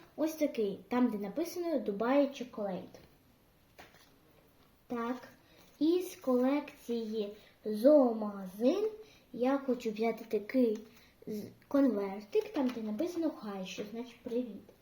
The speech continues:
Із колекції «Аврора» я хочу взяти ось такий пакетик. Із колекції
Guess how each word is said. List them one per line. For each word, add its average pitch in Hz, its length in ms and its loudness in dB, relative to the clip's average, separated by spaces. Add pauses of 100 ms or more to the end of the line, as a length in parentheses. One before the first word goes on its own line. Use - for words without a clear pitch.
(600)
Із 285 200 0
колекції 294 680 2
«Аврора» 262 760 0
я 262 80 0
хочу 269 300 -6
взяти 277 340 -2
ось 277 120 -2
такий 247 280 -4
пакетик. 202 720 -10 (3000)
Із 339 300 0
колекції 240 1120 -2